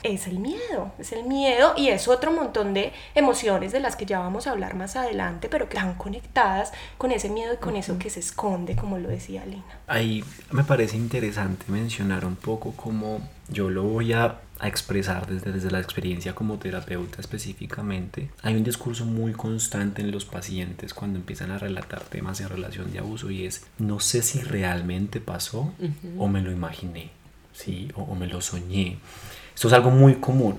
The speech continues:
Speaker 3: ¿no? Muy, muy común. Llegan indagando un poco por algún motivo, ¿no? Generalmente son muy pocos los pacientes los que llegan específicamente a una terapia psicológica por un tema de abuso. Mm, llegan por otros temas, pero medio del desarrollo de la terapia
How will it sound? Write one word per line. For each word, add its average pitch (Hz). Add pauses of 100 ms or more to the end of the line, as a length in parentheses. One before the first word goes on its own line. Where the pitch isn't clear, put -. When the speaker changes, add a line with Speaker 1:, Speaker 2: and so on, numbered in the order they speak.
Speaker 3:
¿no? 101 (120)
Muy, 123
muy 123
común. 120
Llegan 113
indagando 98
un 101
poco 117 (160)
por 101
algún 98
motivo, 113
¿no? 95
Generalmente 92 (240)
son 110
muy 110
pocos 107
los 104
pacientes 95
los 104
que 98
llegan 85
específicamente 95
a 87
una 95
terapia 92
psicológica 95
por 92
un 85
tema 104
de 95
abuso. 113 (260)
Mm, 92
llegan 92
por 104
otros -
temas, 120
pero 139
medio 147
del 151
desarrollo 147
de 147
la 143
terapia 139